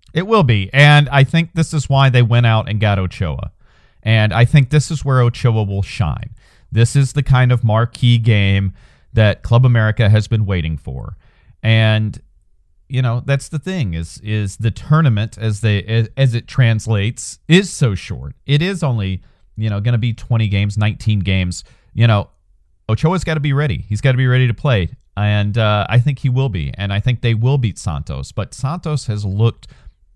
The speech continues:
very, very good this year. Now, Necaxa's the other team that has spent time at the top of the table, uh, but they gotta, they gotta close it out this week. They have to beat Pachuca.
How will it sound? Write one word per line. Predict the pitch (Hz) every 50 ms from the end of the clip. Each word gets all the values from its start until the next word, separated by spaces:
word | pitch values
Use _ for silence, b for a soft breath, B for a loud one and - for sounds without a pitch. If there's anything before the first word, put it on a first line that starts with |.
| _ _ _ _ - _ _ _ _ -
very, | - 85 92 - 101 98 104 107 101 90 85
very | 80 82 82 90 98 101 110 113 107 98
good | 82 92 90 87 78
this | 82 82 78 -
year. | - 82 76 71 78
Now, | 87 92 104 101 95 92 b b b b b b b b
Necaxa's | 104 113 - - 131 143 143 - - 139 127 117 -
the | 123 117 123
other | 151 170 170 143
team | - - 139 123 120 117 113 110 107 - - - _ _ _ _ _ _ -
that | 117 131 127 123 - _ -
has | 123 139 131
spent | - - - 98 - -
time | - 143 135 131 123 117
at | 110 -
the | 117
top | - - 110 104 -
of | 110
the | 101 98
table, | - - 101 95 78 - 87 90 95 - - - - _ _ -
uh, | - 110 113 113
but | 104 107 -
they | - 147 170
gotta, | - 185 175 165 147 123 -
they | 110 139
gotta | 147 185 165 147
close | - 123 156 160 160 143
it | 147 139
out | 139 147 147 -
this | 131 120 - -
week. | 120 113 101 -
They | - 117 139 151 147
have | 120 120 - 151 156 156 - -
to | - 143
beat | 127 123 123 123 120 - -
Pachuca. | - 113 104 - - 110 90 - - 60 - -